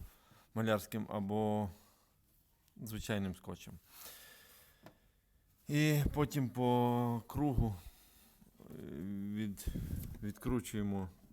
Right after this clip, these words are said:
цю внутрішню фільонку та знімаємо її разом з склопідйомником.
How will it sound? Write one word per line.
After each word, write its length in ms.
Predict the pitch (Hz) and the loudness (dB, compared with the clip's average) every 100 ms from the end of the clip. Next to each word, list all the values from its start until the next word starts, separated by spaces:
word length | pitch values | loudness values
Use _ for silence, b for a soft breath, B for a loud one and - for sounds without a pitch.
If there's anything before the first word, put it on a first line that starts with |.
| - - _ - _ - | -20 -20 _ -20 _ -20
цю 220 | - 101 | -8 -2
внутрішню 560 | 107 101 98 92 110 | 0 0 -2 -6 -4
фільонку 600 | 98 110 113 113 107 98 - B B B B B B _ _ _ _ _ _ _ _ _ - | -2 0 0 -2 -4 -12 -14 B B B B B B _ _ _ _ _ _ _ _ _ -4
та 160 | 107 - | -4 -4
знімаємо 720 | 98 107 104 101 98 95 92 | -6 -2 0 2 0 0 -2
її 220 | 95 95 | -2 0
разом 360 | 92 92 92 90 - _ | 0 -2 -4 -10 -12 _
з 60 | - | -12
склопідйомником. 880 | 98 90 92 92 90 95 95 92 | -8 -8 -8 -8 -6 -8 -10 -12